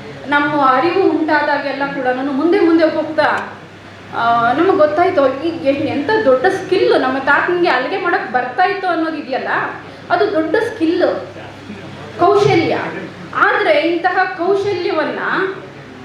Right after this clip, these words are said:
ನಮ್ಮ ಸಮುದಾಯಗಳು ಇದು ಸ್ಕಿಲ್ ಅಲ್ಲ ಅನ್ನತ್ತೆ, ಇದು ಕೌಶಲ್ಯ ಅಲ್ಲ, ಅದು ಶಕ್ತಿ ಅಲ್ಲ, ಅದ್ರಲ್ಲಿ ಏನೂ ಇಲ್ಲ. ಅಂದ್ರೆ, ಇದು ಅವಮಾನದ ಸಂಕೇತ ಅನ್ನುವಂತಹ ಒಂದು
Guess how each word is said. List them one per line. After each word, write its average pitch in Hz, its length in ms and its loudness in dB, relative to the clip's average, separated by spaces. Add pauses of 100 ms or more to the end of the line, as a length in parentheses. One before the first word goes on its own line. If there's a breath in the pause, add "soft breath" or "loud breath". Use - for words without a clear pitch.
ನಮ್ಮ 330 240 0
ಸಮುದಾಯಗಳು 349 1120 0 (160)
ಇದು 381 140 2
ಸ್ಕಿಲ್ 392 380 4
ಅಲ್ಲ 311 240 2 (120)
ಅನ್ನತ್ತೆ, - 540 -8 (560)
ಇದು 370 220 2
ಕೌಶಲ್ಯ 370 480 4
ಅಲ್ಲ, 294 380 0 (760)
ಅದು 370 280 2
ಶಕ್ತಿ 349 380 2
ಅಲ್ಲ, 277 300 0 (1300)
ಅದ್ರಲ್ಲಿ 330 380 2
ಏನೂ 381 320 2
ಇಲ್ಲ. 311 240 0 (360)
ಅಂದ್ರೆ, 330 300 -2
ಇದು 339 180 0
ಅವಮಾನದ 381 600 2
ಸಂಕೇತ 294 600 -4
ಅನ್ನುವಂತಹ 277 680 -4
ಒಂದು 277 260 -2